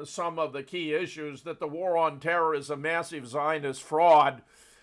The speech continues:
Kudos for Christopher Bolin for refusing to let nine eleven slip down the memory hole and mass murderers go unpunished. In this article, Bolin traces the origins of the war on terror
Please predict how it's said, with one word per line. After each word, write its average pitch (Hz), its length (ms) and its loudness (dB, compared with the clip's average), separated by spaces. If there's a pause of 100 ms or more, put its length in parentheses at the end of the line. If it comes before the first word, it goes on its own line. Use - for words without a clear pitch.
(120)
Kudos 202 380 6
for 165 160 -4
Christopher 175 440 -2
Bolin 165 460 0
for 151 120 -2
refusing 151 560 -4
to 147 80 0
let 160 240 2
nine 160 240 2
eleven 160 400 2
slip 160 280 -6
down 170 280 0
the 147 60 -4
memory 160 420 -2
hole 151 280 4
and 143 120 -2
mass 160 300 -2
murderers 151 600 2
go 151 260 2
unpunished. 147 640 0 (380)
In 165 140 -4
this 170 200 -4
article, 170 400 0
Bolin 156 400 -2
traces 170 520 -4
the 151 140 -4
origins 151 600 2
of 147 160 -2
the 147 100 0
war 160 260 2
on 151 180 2
terror 160 540 6